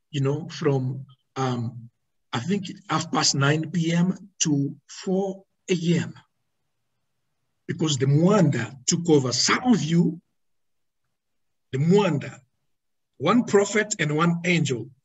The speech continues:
enter into your body to give us a message. You know the power that you have? Luna, you know, you, Luna, you know, yengolo. I mean,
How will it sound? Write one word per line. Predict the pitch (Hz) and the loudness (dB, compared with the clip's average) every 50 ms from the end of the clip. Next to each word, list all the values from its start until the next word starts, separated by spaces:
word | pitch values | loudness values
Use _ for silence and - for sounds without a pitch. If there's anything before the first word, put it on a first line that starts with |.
| - | 4
enter | 175 202 214 220 - 220 - 185 175 170 170 165 | 4 4 4 4 2 0 2 2 2 0 -2 -4
into | 156 156 - - 131 | -6 -6 -6 -6 -4
your | 135 147 202 269 269 | 0 2 2 2 2
body | 170 156 160 156 160 170 214 262 311 - _ _ _ _ _ _ _ _ _ _ _ _ _ _ _ _ _ _ _ _ | 2 2 2 2 2 2 0 0 -4 -8 _ _ _ _ _ _ _ _ _ _ _ _ _ _ _ _ _ _ _ _
to | - 151 127 | -6 -6 -4
give | 131 180 185 170 - | -2 0 0 0 0
us | 196 190 - | 0 -2 -2
a | 147 | -2
message. | 117 - - - - - - - _ _ - - - _ _ | -6 -8 -10 -14 -14 -16 -18 -20 _ _ -18 -18 -18 _ _
You | - 139 190 233 | -2 0 0 2
know | 247 233 | 2 0
the | 208 - | -2 -4
power | - - - 254 240 226 | -4 -6 -6 -6 -4 -6
that | 226 214 - | -6 2 4
you | 254 220 | 4 4
have? | - - 226 - - - _ _ _ _ _ _ _ _ _ _ _ _ _ _ _ _ _ _ _ _ _ _ _ _ _ _ _ _ _ _ _ _ _ _ _ _ _ _ _ _ _ _ _ - | 4 2 -2 -6 -8 -14 _ _ _ _ _ _ _ _ _ _ _ _ _ _ _ _ _ _ _ _ _ _ _ _ _ _ _ _ _ _ _ _ _ _ _ _ _ _ _ _ _ _ _ -2
Luna, | 135 165 220 302 320 320 294 262 247 | 2 4 6 6 6 6 4 4 4
you | 226 233 226 | 4 4 4
know, | 226 214 | 4 4
you, | 208 208 196 - _ _ | 2 -2 -4 -8 _ _
Luna, | 165 196 294 330 311 269 226 190 175 185 180 - - _ _ _ _ - - - _ | 0 2 4 4 4 4 2 0 0 -2 -6 -10 -14 _ _ _ _ -20 -20 -20 _
you | - 151 175 240 233 | -8 -2 0 2 2
know, | 233 | 2
yengolo. | 226 214 226 226 214 190 - 226 175 131 110 101 101 - _ _ _ _ _ _ _ _ _ _ _ _ _ _ _ _ _ _ _ _ _ _ _ _ _ _ _ _ _ _ _ _ _ _ _ _ _ _ _ _ _ _ _ _ _ _ _ _ _ _ _ _ _ _ _ _ _ _ _ _ _ _ _ _ _ _ _ _ | 0 0 0 -2 -2 -2 -4 -6 -8 -10 -12 -14 -18 -20 _ _ _ _ _ _ _ _ _ _ _ _ _ _ _ _ _ _ _ _ _ _ _ _ _ _ _ _ _ _ _ _ _ _ _ _ _ _ _ _ _ _ _ _ _ _ _ _ _ _ _ _ _ _ _ _ _ _ _ _ _ _ _ _ _ _ _ _
I | - 185 | -4 -4
mean, | 175 170 151 127 - - | -2 -2 -4 -6 -8 -12